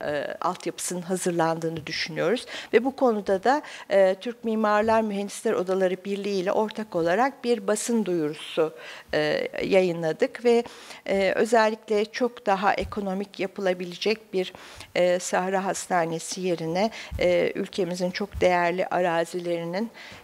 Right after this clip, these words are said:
e, kullanılarak orada kalıcı bir, e, betonlaşma ile bir, e, tek katlı binanın yapılmış olduğunu öğreniyoruz. Ve burada da milyar dolarlık havaalanı,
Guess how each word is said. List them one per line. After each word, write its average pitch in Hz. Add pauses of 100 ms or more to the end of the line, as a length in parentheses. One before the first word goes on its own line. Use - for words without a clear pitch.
e, 170
kullanılarak 185 (120)
orada 185
kalıcı 196
bir, 190
e, 165
betonlaşma 175
ile 190
bir, 202 (320)
e, 175
tek 190
katlı 180
binanın 185
yapılmış 175
olduğunu 165
öğreniyoruz. 175 (280)
Ve 196
burada 202
da 233
milyar 214
dolarlık 175
havaalanı, 196